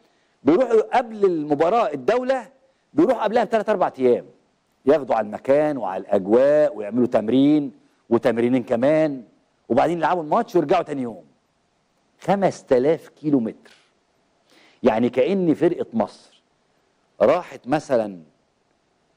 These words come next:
دولة على بعد خمس تلاف كيلو متر، بس راحتها متقطع ورجعت، اللعيبة دي اتدمرت.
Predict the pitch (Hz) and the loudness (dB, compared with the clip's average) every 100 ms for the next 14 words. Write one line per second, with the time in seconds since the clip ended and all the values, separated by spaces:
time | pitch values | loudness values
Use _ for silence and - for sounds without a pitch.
0 | _ _ - 175 160 127 104 113 113 151 | _ _ 0 0 0 -2 -2 0 0 0
1 | 135 113 - 170 139 - 143 151 - 160 | -4 -8 -8 -6 -4 -2 -2 -2 -2 0
2 | 190 202 - _ _ _ _ _ _ - | 0 -4 -18 _ _ _ _ _ _ -2
3 | 110 131 117 156 135 113 - 185 - 196 | -2 -2 -4 -4 -6 -6 -4 -4 -4 -8
4 | - 120 113 92 78 _ - _ _ _ | -2 -2 -2 -10 -16 _ -20 _ _ _
5 | - 120 117 127 131 120 98 92 76 - | -2 0 2 2 0 -2 -4 -8 -12 -20
6 | _ _ | _ _